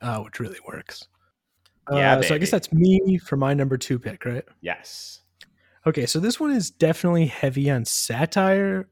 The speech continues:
Speaker 1: um, but I believe it would also count as a parody. If it really doesn't, I am prepared to sub in.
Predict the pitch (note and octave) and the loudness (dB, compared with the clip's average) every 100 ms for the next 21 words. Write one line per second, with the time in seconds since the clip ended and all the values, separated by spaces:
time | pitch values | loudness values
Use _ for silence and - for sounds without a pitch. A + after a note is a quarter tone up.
0 | - C3 B2+ B2 B2 A#2+ A#2+ C#3+ C3+ B2 | -6 -4 -2 -2 -4 -4 -2 -2 -2 -2
1 | C3+ D3+ C#3 B2+ B2 - - C3 C3+ C3+ | 0 2 2 2 0 -4 -8 -6 -4 -4
2 | - B2 B2 A#2 - A#2 A2+ A2+ A2+ - | -6 -6 -8 -8 -8 -8 -6 -6 -8 -12
3 | _ _ _ - B3+ C4+ A#3 B3+ A#3+ G3 | _ _ _ 0 0 2 2 2 4 4
4 | C3+ C3 A#2 - - C3+ D3 D#3+ D#3 C#3+ | 2 -4 -8 -14 -8 0 2 2 0 0
5 | D3+ C#3 C#3 - A#2+ G#2+ - | 0 0 -4 -6 -6 -8 -12